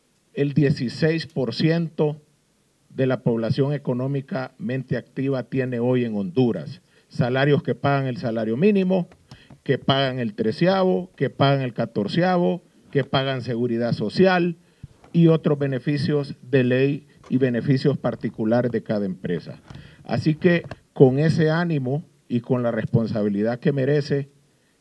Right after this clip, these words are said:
este proyecto de ley, lo vamos a analizar profundamente y trasladaremos a la brevedad posible al Gobierno de la República y al Congreso Nacional nuestras observaciones.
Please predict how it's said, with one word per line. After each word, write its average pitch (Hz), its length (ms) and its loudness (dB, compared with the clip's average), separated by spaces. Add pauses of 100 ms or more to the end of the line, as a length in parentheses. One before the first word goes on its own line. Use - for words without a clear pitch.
(340)
este 127 300 -2
proyecto 123 560 0
de 135 80 2
ley, 165 340 2 (1040)
lo 117 240 2
vamos 139 300 0
a 139 40 0
analizar 123 560 -2
profundamente 156 1120 0 (380)
y 123 160 0
trasladaremos 123 1120 0 (280)
a 117 140 -2
la 113 140 2
brevedad 110 500 2
posible 143 500 0
al 120 100 -4
Gobierno 113 320 -2
de 135 60 0
la 127 80 -2
República 170 720 0
y 127 40 0
al 113 100 -2
Congreso 131 460 0
Nacional 139 720 0 (440)
nuestras 139 840 2 (300)
observaciones. 101 1040 -2